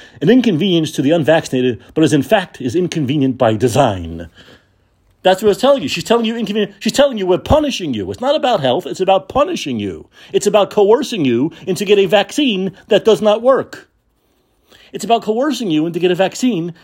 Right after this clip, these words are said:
that does not stop the spread. Many more people die of crime in a weekend in Chicago than will ever die of covid. Many people die per year by bullets in Chicago that will ever die of Omicron.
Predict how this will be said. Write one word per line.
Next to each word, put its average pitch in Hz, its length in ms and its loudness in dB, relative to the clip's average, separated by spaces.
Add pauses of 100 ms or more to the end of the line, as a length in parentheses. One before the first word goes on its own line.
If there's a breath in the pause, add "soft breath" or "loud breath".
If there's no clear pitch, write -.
(140 soft breath)
that 190 100 -4
does 190 120 0
not 196 140 0
stop 180 240 0
the 190 80 -6
spread. 165 520 -2 (1400 soft breath)
Many 302 240 4
more 294 120 2
people 226 340 0
die 214 220 2
of 180 140 0
crime 156 640 0 (160)
in 208 100 2
a 220 80 6
weekend 180 420 2
in 147 60 -2
Chicago 143 600 -2 (120)
than 165 120 0
will 156 140 2
ever 185 140 2
die 156 180 2
of 139 140 0
covid. 117 460 -10 (240 loud breath)
Many 285 180 2
people 285 180 -2
die 180 360 2
per 214 200 0
year 175 460 -2 (160)
by 170 140 2
bullets 170 420 -2
in 131 60 -4
Chicago 135 520 -2
that 185 240 0
will 185 140 0
ever 233 200 0
die 143 400 0
of 123 100 -6
Omicron. 117 760 -4